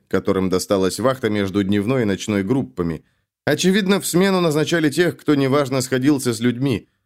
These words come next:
самых замкнутых. Их-то нам и надо.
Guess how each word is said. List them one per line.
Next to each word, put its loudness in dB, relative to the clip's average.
самых 0
замкнутых. -4
Их-то 0
нам 0
и 0
надо. -2